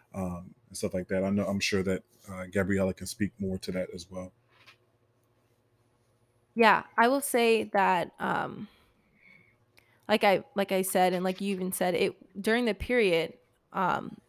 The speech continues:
Speaker 2: was Jim Crow, essentially, is when, uh, the spike happened.
Speaker 1: Mm-hmm.
Speaker 2: So you're talking going from emancipation,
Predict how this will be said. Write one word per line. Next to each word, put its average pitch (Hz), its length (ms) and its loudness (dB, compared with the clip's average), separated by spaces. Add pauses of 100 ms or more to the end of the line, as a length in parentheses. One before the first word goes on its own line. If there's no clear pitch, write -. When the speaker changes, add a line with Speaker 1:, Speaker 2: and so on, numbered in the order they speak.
(300)
Speaker 2:
was 196 380 2 (100)
Jim 196 260 2
Crow, 180 300 2
essentially, - 540 -4
is - 120 -6
when, 175 180 -2
uh, - 160 -8 (120)
the 185 120 0
spike - 360 0
happened. - 600 -2
Speaker 1:
Mm-hmm. - 480 -12
Speaker 2:
So 202 280 10
you're 202 140 8
talking 208 720 2 (1300)
going 196 360 6
from 185 680 2 (220)
emancipation, 196 1200 0